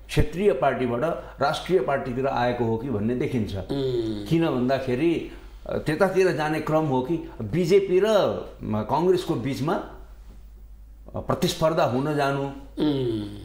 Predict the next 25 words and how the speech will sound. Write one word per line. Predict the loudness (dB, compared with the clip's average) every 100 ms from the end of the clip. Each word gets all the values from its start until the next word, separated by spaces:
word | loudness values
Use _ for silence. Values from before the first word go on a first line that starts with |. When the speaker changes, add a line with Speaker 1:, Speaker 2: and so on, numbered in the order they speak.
| -2
Speaker 1:
र | -2 0 2
त्यो, | 6 6 4 0 -4 -12 -18 -8 -2
अ, | 2
चरणबद्ध | 4 6 6 6 4 0 0 2
रूपमा | 4 4 2
त्यतातिर | 0 0 0 2 4
बढ्दै | 4 4 4 4
जानु | 4 4 0 -8 -10 -4
Speaker 2:
उम्। | -2 -2 0
Speaker 1:
भनेको | 4 4 4
चाहिँ | 2 0
के | 0
छ |
भन्दाखेरि, | 0 0 0 2 2 2 -2 -8 -2
फेरि, | 8 10 10 6 -2 -6 -8 0
अ, | 2
राष्ट्रिय | 2 2 2
पार्टीहरूको | 4 4 2 0 0
वर्चस्व | 0 0 -2 -2 0
हुँदै | 2 2
जाने | 2 2 0
हो | -2
कि | -4
भन्ने | -8 -10 -12 -10
देखिन्छ। | -12 -14 -14